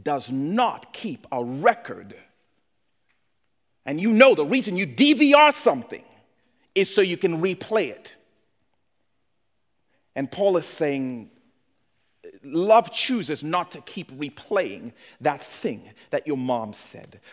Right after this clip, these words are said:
or that your dad did. And this makes sense.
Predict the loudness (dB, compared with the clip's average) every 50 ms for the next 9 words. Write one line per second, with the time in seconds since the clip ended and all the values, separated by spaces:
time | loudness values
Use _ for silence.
0 | -12 -8 -6 -6 -6 -6 -6 -10 -10 -6 -4 -4 -2 -2 -4 -6 -10 -14 -20 -20
1 | -20 -20 -20 -20 _ _ _ _ _ _ _ _ _ _ _ _ _ _ _ _
2 | _ _ _ _ _ _ _ _ _ _ _ _ _ _ _ _ _ _ _ _
3 | _ _ _ _ _ _ _ _ _ _ _ _ _ _ _ _ _ _ _ _
4 | _ _ _ _ _ _ _ _ _ _ _ _ _ _ _ _ _ _ _ _
5 | _ _ _ _ _ _ _ _ _ _ _ _ _ _ _ _ _ -20 -20 -18
6 | -14 -12 -10 -8 -6 -6 -6 -6 -6 -6 -4 -4 -6 -6 -10 -20 -20 -20 -20 -20
7 | -20 -20 -18 -16 -14 -14 -16 -18 -20 -20 -20 -20 _ _